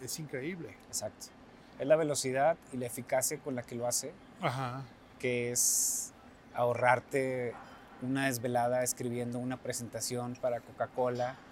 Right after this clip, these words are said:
Speaker 1: Ajá.
Speaker 2: porque tienes que presentarle. Y entonces, desde el lenguaje del marketing, presenta una propuesta para el ejecutivo
Speaker 1: Exacto.
Speaker 2: fulanito de tal, en el
Speaker 1: Sí.
Speaker 2: lenguaje de no
Speaker 1: Sí.
Speaker 2: sé quién,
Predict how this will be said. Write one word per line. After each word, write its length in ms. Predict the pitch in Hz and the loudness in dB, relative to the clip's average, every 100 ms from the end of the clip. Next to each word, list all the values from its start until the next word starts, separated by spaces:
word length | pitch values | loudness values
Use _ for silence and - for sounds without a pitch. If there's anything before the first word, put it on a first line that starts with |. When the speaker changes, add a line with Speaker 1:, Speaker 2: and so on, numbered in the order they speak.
| - | -4
Speaker 1:
Ajá. 260 | - - 123 | -4 0 2
Speaker 2:
porque 260 | 156 156 165 | 4 2 2
tienes 260 | 127 127 | -2 -2
que 140 | - 131 | -4 -4
presentarle. 840 | 127 127 123 135 131 127 131 127 123 - - - - - - - - | -4 -8 -2 0 0 -2 -4 -8 -12 -20 -20 -20 -20 -20 -20 -18 -6
Y 60 | |
entonces, 500 | 117 117 104 107 - - - - - - | -4 -2 -2 -2 -4 -6 -20 -20 -18 -2
desde 220 | 123 123 | 2 4
el 60 | 127 | 4
lenguaje 580 | 135 139 170 180 - | 2 4 4 4 -2
del 180 | 196 165 | -2 0
marketing, 680 | 147 156 160 170 - 185 185 170 - | 2 2 2 -4 -4 -4 -4 -8 -8
presenta 540 | - 139 151 151 170 165 | -4 0 0 2 2 2
una 600 | 160 156 165 170 165 165 | 2 0 0 0 -2 -4
propuesta 580 | 156 131 139 147 151 165 | -2 0 4 4 4 -2
para 340 | 143 139 127 123 | 4 6 6 4
el 120 | 117 | 0
ejecutivo 920 | 117 - - - 151 151 160 165 165 | -4 -8 -16 -2 2 4 4 0 -2
Speaker 1:
Exacto. 760 | 170 135 - 147 143 147 131 143 | 0 0 2 4 4 2 0 0
Speaker 2:
fulanito 600 | 139 151 143 139 147 170 | 2 4 6 4 4 6
de 80 | 151 | 6
tal, 460 | - 147 147 151 170 - - | 10 10 10 6 -2 -10 0
en 240 | 139 135 | 2 4
el 140 | 135 | 4
Speaker 1:
Sí. 60 | 135 | 4
Speaker 2:
lenguaje 840 | 131 131 135 139 151 - 160 156 147 | 4 2 6 8 8 6 0 0 2
de 720 | 139 139 139 139 131 135 135 | 2 2 2 2 2 4 4
no 100 | 139 | 4
Speaker 1:
Sí. 60 | |
Speaker 2:
sé 120 | 147 147 | 2 4
quién, 560 | 156 160 165 165 185 | 4 6 4 2 -4